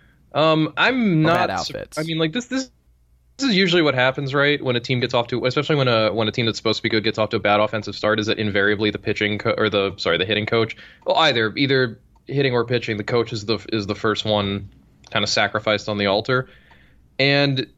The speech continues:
Speaker 1: given that this, with Chili Davis, this is now team number three that's fired him in the last, I wanna say, ten or so years. He, he was with the, he was with the Red Sox for a bit. That seemed to be going well and then crashed.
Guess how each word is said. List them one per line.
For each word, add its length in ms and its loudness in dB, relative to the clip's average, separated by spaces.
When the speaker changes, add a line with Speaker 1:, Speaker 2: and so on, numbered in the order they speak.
Speaker 1:
given 360 2
that 220 0
this, 320 0
with 160 -2
Chili 260 2
Davis, 340 0
this 120 -6
is 120 -2
now 160 2
team 260 -4
number 300 0
three 640 0
that's 200 -2
fired 380 0
him 340 -2
in 100 -4
the 80 -4
last, 600 0
I 60 -6
wanna 200 -4
say, 160 -4
ten 240 -2
or 80 -2
so 160 -2
years. 460 0
He, 360 2
he 120 4
was 160 2
with 100 0
the, 220 0
he 80 -2
was 120 2
with 120 0
the 60 2
Red 180 2
Sox 220 0
for 80 -2
a 40 -4
bit. 200 0
That 120 0
seemed 200 -2
to 40 0
be 80 2
going 260 2
well 240 4
and 80 0
then 200 -2
crashed. 600 2